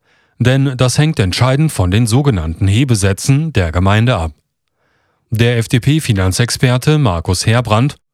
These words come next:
forderte die Länder unterdessen auf, bei Fristverletzungen nachsichtig zu sein. „Angesichts der bei weitem noch nicht vollständigen Unterlagen appellieren wir an die Bundesländer, auch nachträgliche Einsendungen zu ermöglichen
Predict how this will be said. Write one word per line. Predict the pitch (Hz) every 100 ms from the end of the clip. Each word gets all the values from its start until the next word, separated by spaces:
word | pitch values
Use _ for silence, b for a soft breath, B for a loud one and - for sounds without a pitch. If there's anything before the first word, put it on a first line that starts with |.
| _ _ _ _
forderte | - 139 160 156 151
die | 135
Länder | 95 104 131 151
unterdessen | 92 90 92 117 107
auf, | 101 117 139 b b b b
bei | 127 160
Fristverletzungen | 165 - 85 - 139 101 80 101 107 107
nachsichtig | 120 123 131 120 -
zu | -
sein. | 87 90 73 67 _ _ _ _ _ _ _ _ _ _
„Angesichts | 160 165 127 131 160 - -
der | 95 90
bei | 98
weitem | 110 120 123
noch | 123 113
nicht | 127
vollständigen | - 143 160 - 92 92
Unterlagen | 131 151 107 107 113 143 147 b b -
appellieren | 135 143 147 170 123
wir | 113 160 151
an | 87
die | 87
Bundesländer, | 90 127 107 117 123 143 151 -
auch | 156 165 -
nachträgliche | 92 90 87 113 110 135 120
Einsendungen | 143 131 110 117 143 151
zu | - 90
ermöglichen | 95 127 113 98 131